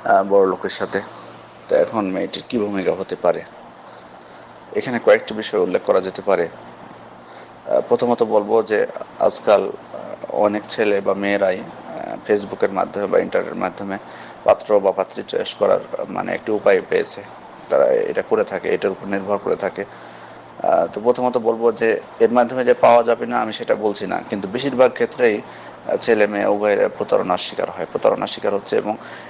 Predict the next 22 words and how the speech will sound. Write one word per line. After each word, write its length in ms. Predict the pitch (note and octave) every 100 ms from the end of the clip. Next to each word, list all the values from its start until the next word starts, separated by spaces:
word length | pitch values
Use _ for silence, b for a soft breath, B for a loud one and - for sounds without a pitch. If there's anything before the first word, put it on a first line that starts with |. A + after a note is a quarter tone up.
| -
এই, 100 | A#2
এই 220 | - A#2 -
পদ্ধতি 340 | A#2+ A2+ B2
অবলম্বন 440 | A#2 A2+ A2+ A2+ G#2+
করতে 340 | G#2+ - G#2+
যে 120 | G#2
ফিতনা 360 | - - - G#2+
সৃষ্টি 340 | G#2 F#2+ -
হচ্ছে, 280 | F2 - E2 - - - -
ফিতনা 320 | G#2 - A2+
সৃষ্টি 320 | G#2+ G#2 - G#2
হচ্ছে, 220 | F#2+ -
তার 140 | -
সাথে 240 | - - -
বন্ধুত্ব 440 | G2+ A2 A2 G#2+
গড়ে 160 | G#2 G#2
তুলছে, 320 | G#2+ G2+ A2 G#2+ B B B -
তারপরে, 480 | A#2 A2 A2+ G#2+ D#2
আহ, 340 | D2 - -
অন্য 280 | G#2 A2+ A2
সম্পর্কে 460 | - A2+ G#2 -
যাচ্ছে। 400 | G2 G2+ - A2